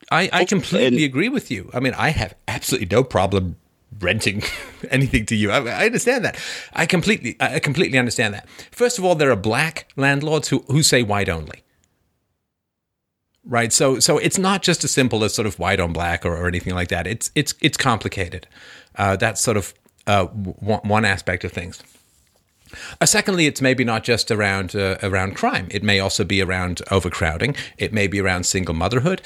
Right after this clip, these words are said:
Speaker 1: It may be around, you know, a-, any number of things. That it may be around non-payment of rent. It may, I don't know. I don't know what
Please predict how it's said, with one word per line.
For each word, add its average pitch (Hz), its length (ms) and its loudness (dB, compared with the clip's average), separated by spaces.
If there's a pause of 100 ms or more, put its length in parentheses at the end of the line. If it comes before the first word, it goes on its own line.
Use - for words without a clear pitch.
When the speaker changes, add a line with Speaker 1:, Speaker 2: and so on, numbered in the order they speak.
(160)
Speaker 1:
It 90 160 -4
may 98 160 0
be 95 160 -2
around, 90 460 -2
you 101 100 2
know, 92 180 -4
a-, 110 220 -4
any 147 160 0
number 156 300 0
of - 100 -6
things. 104 300 -4
That - 100 -2
it 107 80 0
may 104 140 2
be 107 120 0
around 107 220 2
non-payment 104 560 -2
of 87 80 -4
rent. 110 240 -2
It - 80 -6
may, 147 240 -2
I 175 120 0
don't 214 200 0
know. 262 320 -2 (420)
I 175 120 4
don't 185 200 2
know 160 200 6
what 135 400 0